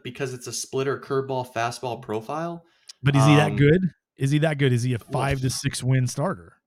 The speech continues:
Speaker 2: I think that's
Speaker 1: and
Speaker 2: the
Speaker 1: I think
Speaker 2: question.
Speaker 1: to, to this, to this, this is the conversation. Like, Gausman's, Gausman was the number three pick in the draft.
Speaker 2: Mm-hmm. And it took
Speaker 1: It's
Speaker 2: him a while
Speaker 1: very
Speaker 2: to get where he
Speaker 1: different.
Speaker 2: is, too. Mm-hmm.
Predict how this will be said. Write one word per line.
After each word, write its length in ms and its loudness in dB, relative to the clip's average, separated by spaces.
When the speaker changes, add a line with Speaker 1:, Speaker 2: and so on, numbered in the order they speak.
Speaker 2:
I 80 -4
think 140 0
that's 160 0
Speaker 1:
and 100 4
Speaker 2:
the 40 -2
Speaker 1:
I 20 -4
think 140 2
Speaker 2:
question. 260 -8
Speaker 1:
to, 160 -4
to 40 -
this, 340 -6
to 140 -6
this, 220 -4
this 300 -6
is 100 -12
the 80 -8
conversation. 680 -6
Like, 200 -4
Gausman's, 600 -4
Gausman 460 -4
was 140 -8
the 80 -6
number 180 -6
three 240 -8
pick 220 -10
in 80 -8
the 60 -6
draft. 540 -6
Speaker 2:
Mm-hmm. 100 -10
And 120 -2
it 80 -4
took 140 0
Speaker 1:
It's 100 0
Speaker 2:
him 60 6
a 40 8
while 140 6
Speaker 1:
very 40 0
Speaker 2:
to 60 0
get 180 4
where 160 2
he 100 -2
Speaker 1:
different. 120 -16
Speaker 2:
is, 160 -18
too. 160 -20
Mm-hmm. 200 -8